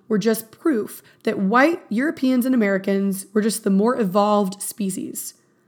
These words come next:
Notice that we're now thinking of races as different species, not all just human beings. It was natural that they would evolve to dominate the other inferior races. And,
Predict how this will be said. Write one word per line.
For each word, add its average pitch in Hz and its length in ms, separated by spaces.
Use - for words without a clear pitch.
Notice 254 360
that - 160
we're 226 80
now 269 160
thinking 247 360
of 190 120
races 202 420
as 170 200
different - 320
species, - 600
not 226 200
all 214 100
just 196 220
human 185 240
beings. - 440
It 254 60
was 226 160
natural 233 600
that 190 260
they 269 200
would 262 140
evolve 190 580
to - 120
dominate 202 680
the - 160
other 220 340
inferior 185 600
races. - 580
And, 254 340